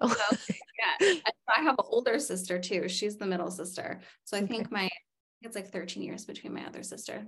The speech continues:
Speaker 1: They were pretty close. I was the, the random. <laughs>
Speaker 2: The little baby. I know my sister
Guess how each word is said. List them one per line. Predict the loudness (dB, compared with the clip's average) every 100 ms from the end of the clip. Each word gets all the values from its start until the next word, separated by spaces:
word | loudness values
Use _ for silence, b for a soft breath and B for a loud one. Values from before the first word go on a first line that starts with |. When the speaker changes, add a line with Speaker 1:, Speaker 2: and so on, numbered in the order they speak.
| 2
Speaker 1:
They | 4
were | 4 2
pretty | -2 -4
close. | -6 -6 -8 -12 b b b b _ -4
I | -2
was | -2 -4 -8
the, | -10 -8 -8 -10 _ _ _ _ _ _ _ _ _ _ _ _
the | -10 -8
random. | -6 -8 -8 -12 -14 _
<laughs> | -18 -4 -2
Speaker 2:
The | 0
little | 0 2
baby. | 0 0 0 2
I | 2
know | 4
my | 2
sister | 2 -2 2 4 4